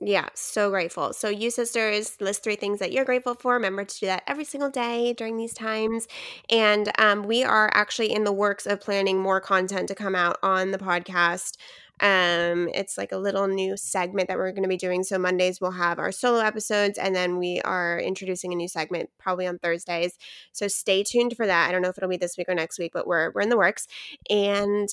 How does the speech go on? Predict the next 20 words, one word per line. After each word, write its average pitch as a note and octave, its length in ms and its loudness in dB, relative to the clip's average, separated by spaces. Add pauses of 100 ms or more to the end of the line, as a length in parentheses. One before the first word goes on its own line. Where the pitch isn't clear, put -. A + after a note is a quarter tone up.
(100)
um, G3+ 200 0
just G#3+ 160 -8
during A3 160 -2
this G#3+ 140 -6
time G#3 220 -6
so G#3+ 120 -6
you G#3 80 -8
guys G3+ 220 -8
can G#3 160 -8
get - 180 -8
some G#3+ 180 -10
extra G#3 760 -8
sisterly G#3+ 520 -6
vibes G#3+ 500 -4
and A#3 120 -2
maybe G#3+ 300 -2
hear G#3+ 280 -6
from G#3+ 300 -6
some A3 240 -8
past A3 340 -10